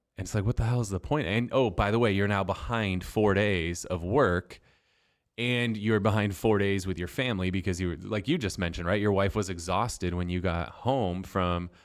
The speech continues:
a trip and now you have to, like, jump in and, like, you're exhausted. No, traditionally you would be exhausted from a trip. So it's like,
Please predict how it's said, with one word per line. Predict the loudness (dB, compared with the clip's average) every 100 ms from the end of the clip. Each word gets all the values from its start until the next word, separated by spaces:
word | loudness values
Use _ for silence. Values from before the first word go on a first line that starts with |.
| -20 -20 _
a | -4 0 0 -2 -4
trip | 0 2 4 2 -2 -8 _
and | -6 -2
now | 0 0 0 0 0 -2 -6 _ _ _
you | 2 4
have | 4 2
to, | 2
like, | 0 2
jump | 0 2 2
in | 2 4
and, | 2
like, | 2 0
you're | 0 4 4
exhausted. | 2 -2 -6 -4 -6 -2
No, | -2 -2 -6
traditionally | -4 0 0 0
you | 0
would | 0
be | 0
exhausted | -2 0 0 -2 -8
from | -6 -6
a | -6
trip. | -4 -4 -4
So | -8
it's | -4
like, | -4 -4